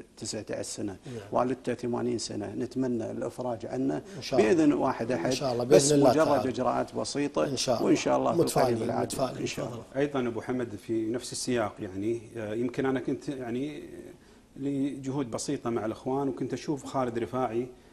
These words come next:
Speaker 3: عن قرب. هذا الر-، الرجل يعني، آه، لا ي-، يعني أجزم،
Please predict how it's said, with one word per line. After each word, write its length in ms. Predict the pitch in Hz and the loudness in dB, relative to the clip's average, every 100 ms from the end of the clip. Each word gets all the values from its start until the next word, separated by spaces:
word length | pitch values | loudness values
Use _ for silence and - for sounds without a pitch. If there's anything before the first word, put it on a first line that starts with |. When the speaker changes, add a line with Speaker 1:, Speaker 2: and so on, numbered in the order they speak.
| - _ | -20 _
Speaker 3:
عن 120 | 113 113 | -6 -4
قرب. 260 | 131 110 - - | -2 -4 -8 -6
هذا 420 | 143 147 135 135 | 0 0 0 -4
الر-، 180 | 120 - | -6 -8
الرجل 400 | 117 123 127 123 | -6 -4 -4 -4
يعني، 440 | 113 104 107 110 107 117 123 | -4 -4 -4 -4 -6 -12 -16
آه، 240 | 123 117 - | -14 -14 -2
لا 160 | 135 | 0
ي-، 40 | 151 | 0
يعني 420 | 143 127 120 120 - - | -2 -6 -6 -6 -8 -2
أجزم، 340 | 156 120 104 | 0 0 -6